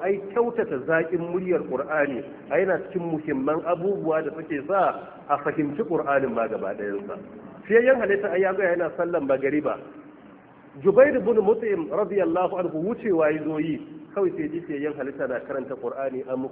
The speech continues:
khuliqu min ghairi shay'in am humul khaliqun am khalaqu as-samawati wal arda bal la yuqinun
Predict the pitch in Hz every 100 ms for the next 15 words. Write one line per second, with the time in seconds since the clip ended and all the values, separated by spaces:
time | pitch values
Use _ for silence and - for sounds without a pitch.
0 | - 220 180 151 147 135 135 135 135 151
1 | 147 131 113 143 127 120 101 - - -
2 | - - - 175 190 156 165 135 - 123
3 | 113 107 113 135 98 85 - - - -
4 | 165 170 165 254 262 233 - 196 - 147
5 | 139 170 165 156 151 147 160 135 127 151
6 | 143 127 117 175 160 151 131 127 123 127
7 | 135 110